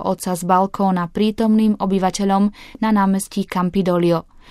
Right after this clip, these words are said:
O dvanásť tridsať je naplánovaná návšteva kláštora svätej Františky Rímskej, kde sa svätý Otec stretne s monsignorom Ernestom Mandárom, pomocným biskupom pre túto oblasť, a tiež s matkou predstavenou Máriou Kamillou Reaovou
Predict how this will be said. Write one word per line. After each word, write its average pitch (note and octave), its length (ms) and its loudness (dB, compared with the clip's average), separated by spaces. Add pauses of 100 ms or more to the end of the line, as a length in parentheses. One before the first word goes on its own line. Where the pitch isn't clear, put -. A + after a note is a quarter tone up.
(240)
O - 20 2
dvanásť F3 540 0
tridsať G#3 420 0
je A3+ 60 4
naplánovaná G#3+ 640 2
návšteva F#3 560 -4
kláštora F#3+ 480 -2
svätej F#3 400 -6
Františky F3+ 560 -4
Rímskej, F3 460 -2 (440)
kde A#3 140 0
sa B3+ 100 0
svätý A3 380 0
Otec G3+ 240 -2
stretne G3+ 400 -2
s F#3 80 -4
monsignorom G3 720 0
Ernestom G3+ 560 0
Mandárom, E3+ 720 0 (240)
pomocným G3+ 480 2
biskupom G3 560 0
pre G#3+ 160 0
túto F3 240 -2
oblasť, F#3 480 0 (240)
a - 80 -2
tiež B3 240 2
s G#3+ 80 6
matkou G#3+ 320 2
predstavenou F#3+ 960 -2
Máriou A3 560 0
Kamillou G3 560 0
Reaovou F#3+ 560 0